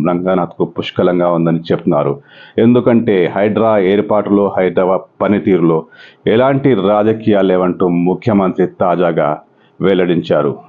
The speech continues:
ఒకటి మాత్రం నిజం, రంగనాథ్ ఎవరి మాట వినరు. ముఖ్యమంత్రి అజమాయిషిలో నడుస్తున్న సంస్థ కాబట్టి ఆయన ఎవరి మాట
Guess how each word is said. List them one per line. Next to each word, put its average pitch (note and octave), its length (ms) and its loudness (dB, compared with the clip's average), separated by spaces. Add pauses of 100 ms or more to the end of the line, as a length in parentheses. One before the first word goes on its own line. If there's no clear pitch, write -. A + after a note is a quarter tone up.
(520)
ఒకటి C3+ 400 2
మాత్రం D3+ 500 2
నిజం, A2 280 2 (200)
రంగనాథ్ G2+ 640 2 (120)
ఎవరి F2 380 2
మాట E2 300 0
వినరు. D#2 400 0 (120)
ముఖ్యమంత్రి G2+ 720 0 (160)
అజమాయిషిలో F#2 680 0
నడుస్తున్న F2 500 0
సంస్థ F2 280 -4
కాబట్టి E2+ 460 0 (180)
ఆయన D2+ 200 -2 (220)
ఎవరి E2+ 260 0
మాట E2 300 -2